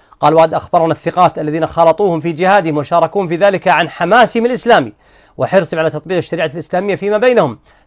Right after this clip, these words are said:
فالواجب على الدول الإسلامية وعلى بقية المسلمين تأييدهم ودعمهم ليتخلصوا من عدوهم وليرجعوا إلى بلادهم". وقال أيضًا في كلام، يعني، عن، عما جرى على المسلمين في فلسطين و-، و-، وفي لبنان،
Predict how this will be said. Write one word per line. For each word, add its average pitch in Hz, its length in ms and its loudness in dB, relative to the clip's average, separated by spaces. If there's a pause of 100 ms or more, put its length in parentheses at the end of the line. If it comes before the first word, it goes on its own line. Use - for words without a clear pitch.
فالواجب 156 420 2
على 156 100 -2
الدول 175 180 -4
الإسلامية 165 580 -4
وعلى 165 420 2
بقية 214 600 0
المسلمين 202 560 -4
تأييدهم 196 840 0 (440)
ودعمهم 190 580 2
ليتخلصوا 160 600 -4
من 151 60 -6
عدوهم 180 460 -4
وليرجعوا 151 520 -2
إلى 214 100 -4
بلادهم". 208 420 -2
وقال 190 220 2
أيضًا 170 160 -2
في 156 100 -6
كلام، 170 420 0 (500)
يعني، 143 340 -2
عن، 160 200 -2 (680)
عما 160 300 2
جرى 165 200 4
على 151 180 4
المسلمين 151 340 -4
في 180 160 -2
فلسطين 160 360 -6
و-، - 320 -8 (280)
و-، 151 80 -2 (420)
وفي 170 200 -2
لبنان، 202 380 0